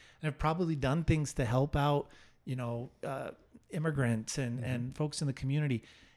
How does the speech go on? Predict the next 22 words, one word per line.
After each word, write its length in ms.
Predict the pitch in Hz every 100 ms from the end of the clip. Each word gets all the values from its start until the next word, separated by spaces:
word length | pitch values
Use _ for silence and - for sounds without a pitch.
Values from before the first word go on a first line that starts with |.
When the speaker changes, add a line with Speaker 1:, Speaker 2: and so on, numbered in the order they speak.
| _
Speaker 1:
And 160 | 139 135
even 460 | 165 160 156 143 131
they, 640 | 135 139 131 113 107 113 - -
one 280 | - 143 143
of 60 | 139
the 80 | 127
women 320 | 127 127 120
talked 320 | - 120 -
about 320 | 110 110 110
how 360 | - 113 107 104 - _ - _ _
she 200 | - 170
never 360 | 147 139 139 143
expected 580 | 139 - 123 120 120 110
to 100 | 117
have 280 | 104 107 101
to 80 | 117
go 380 | 117 107 104 101 - _ _ _ _ _ -
and 140 | 147 -
tell 200 | 117 113
her 120 | 120
son's 300 | - 113 110
coach, 460 | - 110 107 -